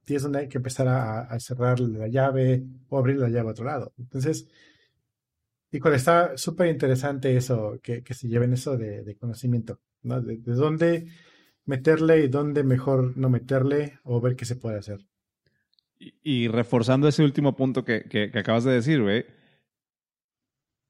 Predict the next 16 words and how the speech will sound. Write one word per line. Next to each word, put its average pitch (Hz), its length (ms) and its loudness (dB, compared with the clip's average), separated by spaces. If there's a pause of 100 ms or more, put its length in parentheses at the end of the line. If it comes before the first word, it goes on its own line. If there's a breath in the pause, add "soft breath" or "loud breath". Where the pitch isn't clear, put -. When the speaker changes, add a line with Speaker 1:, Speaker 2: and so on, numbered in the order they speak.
(380)
Speaker 2:
lo 127 240 6
más 139 300 4
importante 147 560 2
entonces 139 560 2
es 131 160 0
saber 135 640 2 (520)
dónde 131 300 4
estás 123 280 -2
parado 120 360 2
y 107 60 -2
qué 127 200 0
es 117 120 0
lo 120 120 0
que 101 140 -8
quieres 120 380 2
hacer 98 280 -4